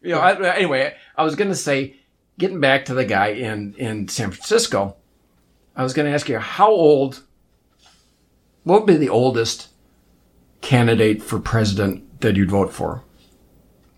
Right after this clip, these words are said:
Speaker 1: Eighty years old? Eighty-five? Ninety?
Speaker 2: Well, that's a tough question.
Speaker 1: What about
Speaker 2: I mean,
Speaker 1: a hundred? Would you vote s-, for somebody that's a hundred years old?
Speaker 2: I don't think so.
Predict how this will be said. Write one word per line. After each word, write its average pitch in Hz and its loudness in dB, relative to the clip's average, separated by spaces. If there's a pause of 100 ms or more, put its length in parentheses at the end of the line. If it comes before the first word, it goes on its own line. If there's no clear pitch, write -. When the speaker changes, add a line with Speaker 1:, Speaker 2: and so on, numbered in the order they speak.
(160)
Speaker 1:
Eighty 170 4
years 175 4
old? 170 4 (920)
Eighty-five? 143 -2
Ninety? 147 -2 (1700)
Speaker 2:
Well, 170 0 (1600)
that's 175 -10
a 170 -6
tough 170 2
question. 139 0
Speaker 1:
What 196 -6
about 269 4
Speaker 2:
I - 6
mean, 156 2
Speaker 1:
a 202 6
hundred? 151 0
Would 156 0
you 170 2
vote 202 4
s-, - -10
for 180 -6
somebody 160 2
that's 143 0
a 131 -4
hundred 165 0
years 139 2
old? 104 -6 (320)
Speaker 2:
I 180 -2
don't 180 2
think 156 -6
so. - -16